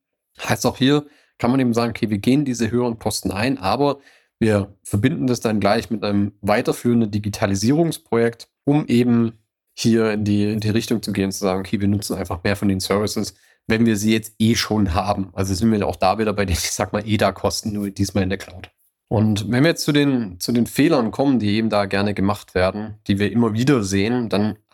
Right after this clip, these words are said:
haben wir davon eigentlich schon das ein oder andere angesprochen. Das Erste, was wir halt immer wieder sehen, ist, wir haben einfach nicht alle Kosten berücksichtigt. Entweder wir haben sie auf der,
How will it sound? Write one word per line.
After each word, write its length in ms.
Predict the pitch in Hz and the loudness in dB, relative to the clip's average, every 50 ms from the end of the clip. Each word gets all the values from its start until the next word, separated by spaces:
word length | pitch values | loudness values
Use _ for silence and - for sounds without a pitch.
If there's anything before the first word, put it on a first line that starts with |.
| _ _ | _ _
haben 220 | - - 143 151 | -4 -2 0 2
wir 80 | 180 165 | 2 2
davon 320 | - - 135 - - 156 | 2 0 -2 0 -2 -2
eigentlich 260 | 143 - 131 139 139 - | 0 0 0 -2 -2 -2
schon 220 | - 131 123 120 | -2 0 0 -2
das 100 | - - | -2 -2
ein 160 | 127 123 120 | -2 -2 0
oder 140 | 117 110 101 | 0 -2 -2
andere 260 | 113 113 113 107 92 | 0 0 0 0 0
angesprochen. 720 | 92 107 113 120 110 98 - - - - - - - 98 95 | 0 -2 -2 -2 -4 -6 -10 -10 -12 -12 -12 -10 -14 -14 -8
Das 80 | - | -4
Erste, 320 | 113 110 123 135 - 135 117 | 0 0 0 0 0 -2 -2
was 220 | 120 120 - - | -2 -2 -2 -2
wir 60 | 113 | -2
halt 140 | 110 117 113 | -2 -2 -2
immer 220 | - 127 120 107 | -4 -4 -4 -2
wieder 220 | 110 117 117 113 101 | 0 0 0 0 2
sehen, 240 | 98 98 98 101 - | 2 0 0 0 -2
ist, 320 | 95 107 98 - - _ _ _ _ _ _ _ _ _ | -2 -4 -4 -4 -8 _ _ _ _ _ _ _ _ _
wir 200 | - 110 98 85 | 0 0 2 2
haben 220 | 113 120 131 131 | 2 2 0 0
einfach 400 | - - 117 113 107 - 110 87 | 0 -2 -2 -2 -2 -2 -2 0
nicht 380 | 92 98 107 113 107 - - _ _ | 2 2 2 2 0 -4 -10 _ _
alle 480 | - 107 110 110 110 110 107 104 101 - _ | -4 -2 0 0 0 0 -2 -4 -8 -12 _
Kosten 440 | - - 113 110 - - - 110 101 | -4 -4 -2 -2 -2 -2 -2 0 0
berücksichtigt. 760 | 98 98 90 101 101 - - 104 98 95 - 113 101 98 - | 0 0 -2 -2 -4 -2 -4 -4 -6 -6 -10 -14 -14 -12 -4
Entweder 380 | 120 123 120 143 147 131 120 117 | -2 0 2 2 2 2 2 2
wir 80 | 113 | 2
haben 160 | 120 131 127 | 2 2 2
sie 140 | 120 123 120 110 | 2 2 2 2
auf 220 | 110 113 110 - | 2 2 0 -2
der, 420 | - 113 110 110 110 110 104 104 | -2 0 2 2 0 0 -4 -8